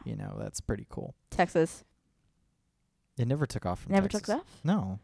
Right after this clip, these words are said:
Speaker 1: They don't take off. They
Speaker 2: Oh,
Speaker 1: land
Speaker 2: they
Speaker 1: in
Speaker 2: land
Speaker 1: Texas.
Speaker 2: in Texas.
Speaker 1: Yeah.
Speaker 2: That's right.
Speaker 1: They can land anywhere.
Speaker 2: Yeah.
Speaker 1: But, um,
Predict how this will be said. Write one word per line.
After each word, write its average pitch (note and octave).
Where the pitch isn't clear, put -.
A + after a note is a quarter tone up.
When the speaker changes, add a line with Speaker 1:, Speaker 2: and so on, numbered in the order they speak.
Speaker 1:
They D3
don't G3
take -
off. A#2+
They G#2+
Speaker 2:
Oh, G2+
Speaker 1:
land G#3+
Speaker 2:
they G#3
Speaker 1:
in -
Speaker 2:
land -
Speaker 1:
Texas. F#3+
Speaker 2:
in -
Texas. E3+
Speaker 1:
Yeah. -
Speaker 2:
That's -
right. -
Speaker 1:
They C3+
can A#2+
land C#3
anywhere. G#2
Speaker 2:
Yeah. C#3+
Speaker 1:
But, -
um, F2+